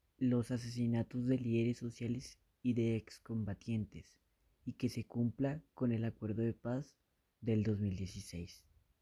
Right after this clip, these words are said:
firmada por el gobierno de ese entonces, del presidente Juan Manuel Santos, con las farc.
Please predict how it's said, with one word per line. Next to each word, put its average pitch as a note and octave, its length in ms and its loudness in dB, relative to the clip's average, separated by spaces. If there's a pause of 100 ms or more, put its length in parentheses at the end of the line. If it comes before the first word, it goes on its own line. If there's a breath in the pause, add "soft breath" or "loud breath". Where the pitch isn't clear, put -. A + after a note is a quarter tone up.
(1040 soft breath)
firmada B2+ 760 4 (120)
por C3 160 4
el B2+ 120 4
gobierno A#2 480 6
de A#2+ 220 2
ese A2+ 180 -2
entonces, B2+ 640 0 (580)
del B2 140 2
presidente A2+ 680 -2
Juan B2 220 0
Manuel G#2+ 360 2
Santos, G#2 460 -4 (2500)
con A#2 380 0
las G#2 300 -2
farc. G2 420 -6